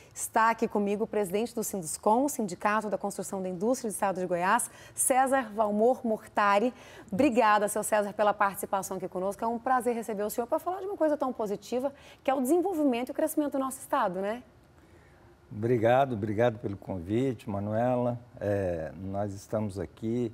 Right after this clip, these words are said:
Speaker 2: pra falar do, do, da ce-, de uma certa pujança mesmo do mercado imobiliário, né? E isso praticamente, é, nos últimos números, últimos dois, três anos, o nosso setor cresceu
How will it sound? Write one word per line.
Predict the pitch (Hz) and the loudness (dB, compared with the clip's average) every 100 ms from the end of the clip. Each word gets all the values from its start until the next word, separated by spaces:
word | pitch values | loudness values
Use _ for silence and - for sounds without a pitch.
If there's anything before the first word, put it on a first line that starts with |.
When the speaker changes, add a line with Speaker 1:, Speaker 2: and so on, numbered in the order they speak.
| - - - _ | -10 -20 -20 _
Speaker 2:
pra | - 117 | -2 0
falar | 113 131 110 113 131 | 2 2 4 4 4
do, | 131 127 131 123 92 82 | 2 -2 -4 -4 -6 -10
do, | 95 127 127 110 | -10 -8 -8 -8
da | 107 120 | -4 -4
ce-, | 120 143 | -4 -6
de | 139 131 | -6 -2
uma | 151 | -2
certa | 147 165 - | 0 -2 -2
pujança | 190 220 190 165 190 175 - | -4 -4 -2 0 0 -2 -4
mesmo | 104 120 127 98 92 | -2 0 -2 -4 -10
do | 90 95 | -8 -6
mercado | 98 92 - 104 95 | -6 -4 -2 -2 -2
imobiliário, | 98 92 95 82 73 71 78 | -6 -6 -8 -8 -10 -10 -8
né? | 104 135 - - - - | -6 -6 -10 -20 -14 -6
E | 113 | -4
isso | 123 - 147 131 101 - | -4 -4 -2 -2 -4 -2
praticamente, | 135 151 - 151 127 123 160 160 - 156 139 - - - - | 0 0 0 0 2 2 2 -2 -2 -2 -4 -10 -20 -20 -12
é, | - 120 120 110 104 | -4 0 0 0 0
nos | 104 117 107 | -2 -4 -2
últimos | 147 127 113 98 | -2 -2 -6 -4
números, | 107 147 175 131 101 95 | 0 0 2 0 -2 -4
últimos | 131 117 113 101 | -4 -6 -8 -6
dois, | 98 120 120 | -2 -2 -2
três | - 92 85 104 | -6 -6 -6 -4
anos, | 147 143 107 - - - | -2 -4 -8 -12 -20 -16
o | 160 | -4
nosso | 131 131 | -2 -2
setor | - 127 - 135 139 | -2 -4 -2 -2 -2
cresceu | 139 135 117 - 123 139 | -4 -4 -6 -4 -2 -2